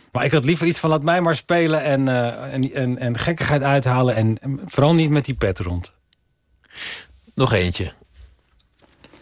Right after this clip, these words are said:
Speaker 2: Oh, nog twee zelfs.
Speaker 1: Wanneer verloor je je onschuld? Poeh, lastig.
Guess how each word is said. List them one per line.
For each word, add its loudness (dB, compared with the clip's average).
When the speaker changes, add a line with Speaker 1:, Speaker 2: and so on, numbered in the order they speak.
Speaker 2:
Oh, 4
nog 2
twee 0
zelfs. -2
Speaker 1:
Wanneer 2
verloor 0
je 0
je -2
onschuld? 0
Poeh, 2
lastig. -6